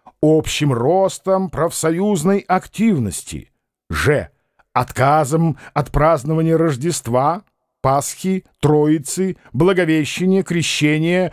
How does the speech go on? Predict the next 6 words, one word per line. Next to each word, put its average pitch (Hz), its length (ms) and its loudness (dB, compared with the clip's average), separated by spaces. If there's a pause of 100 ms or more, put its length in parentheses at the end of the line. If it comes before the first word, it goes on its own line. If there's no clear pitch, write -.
(160)
Курбан-Байрама, 170 1400 0 (240)
Йом-Капура, 185 1300 0 (220)
Рамазана, 175 920 0 (140)
Пурима 196 500 2
и 269 220 -4
других 190 640 -2